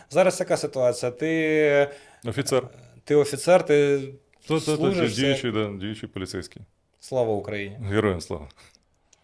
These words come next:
Speaker 1: Політичні амбіції маєш?
Speaker 2: Е, я думаю, що так чи інакше, е, враховуючи той обсяг, е, соціальної роботи, який ми робимо з колегами,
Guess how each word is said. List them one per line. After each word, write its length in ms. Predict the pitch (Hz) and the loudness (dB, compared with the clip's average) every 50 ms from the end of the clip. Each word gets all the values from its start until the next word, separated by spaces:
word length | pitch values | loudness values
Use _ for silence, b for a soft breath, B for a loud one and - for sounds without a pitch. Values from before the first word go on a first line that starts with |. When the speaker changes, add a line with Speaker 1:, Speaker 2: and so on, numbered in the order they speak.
| _ - 113 | _ -8 -4
Speaker 1:
Політичні 440 | 113 120 139 135 151 127 - - 131 131 | -4 -2 -2 -2 -4 -6 -6 -4 -6 -6
амбіції 560 | 123 110 107 95 - - 101 95 95 95 98 - _ - | -6 -6 -8 -10 -10 -10 -10 -10 -10 -10 -12 -14 _ -14
маєш? 360 | 117 131 143 123 - - - _ _ _ - | -10 -10 -10 -10 -12 -16 -20 _ _ _ 2
Speaker 2:
Е, 320 | 135 131 127 127 127 127 117 101 | 4 4 4 4 4 2 0 2
я 200 | 117 170 180 175 | 6 6 6 6
думаю, 560 | 143 143 180 180 175 165 156 147 143 139 117 | 6 4 2 2 2 2 2 2 2 0 0
що 340 | - - - - - 139 127 | -2 -4 -6 -2 0 0 0
так 420 | - - - - 151 147 135 - | 0 0 4 6 6 6 6 4
чи 200 | - - - 131 | -2 -4 -2 0
інакше, 560 | 123 120 131 151 170 170 - - - - 120 | 0 2 2 2 2 2 0 -2 -4 -2 0
е, 300 | 110 101 98 92 95 98 - - - 117 117 104 104 104 98 92 | 0 0 0 -2 -4 -8 -10 -14 -12 -10 -8 -6 -6 -6 -4 -4
враховуючи 840 | 110 113 110 - 135 120 110 110 104 107 104 95 - - 110 104 92 - - _ - | -4 -4 -2 0 0 0 0 0 -2 -2 -2 -4 -6 -6 -6 -6 -8 -8 -14 _ -4
той 220 | - 117 110 120 - 113 | -2 0 0 0 -2 0
обсяг, 640 | 139 131 123 120 - - - 110 95 - - - - | 2 2 2 2 0 -4 -4 -4 -4 -4 -8 -12 -10
е, 340 | 101 120 117 110 110 107 107 | -8 -6 -4 -4 -4 -4 -6
соціальної 680 | - - 120 117 - - 123 120 113 107 107 104 104 107 | -6 -6 -6 -2 0 4 4 4 4 4 0 0 0 0
роботи, 420 | 113 107 104 110 104 - - 98 | -2 -2 -2 -4 -4 -4 -6 -8
який 420 | 90 95 92 - - 107 98 95 | -8 -8 -10 -10 -10 -8 -6 -6
ми 120 | 95 98 95 | -4 -2 -2
робимо 360 | 104 101 92 98 98 98 92 | -2 -2 -2 -2 -4 -6 -6
з 80 | - - | -6 -4
колегами, 640 | - 120 120 143 160 147 123 110 95 90 90 85 | -2 0 2 4 4 4 2 0 -2 -2 -6 -8